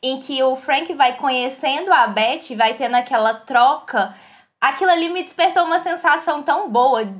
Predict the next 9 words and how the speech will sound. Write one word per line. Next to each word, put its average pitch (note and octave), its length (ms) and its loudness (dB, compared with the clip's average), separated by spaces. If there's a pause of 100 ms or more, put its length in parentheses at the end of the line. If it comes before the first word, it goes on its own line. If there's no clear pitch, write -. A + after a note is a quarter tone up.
(140)
da B3+ 240 2
felicidade, A3 960 0
de A3+ 420 -8
poder B3+ 360 0
se B3+ 440 -8 (180)
conhecer, D#4 600 0
experienciar C4+ 880 -2
aquele A#3 320 -8
momento. G#3 600 -4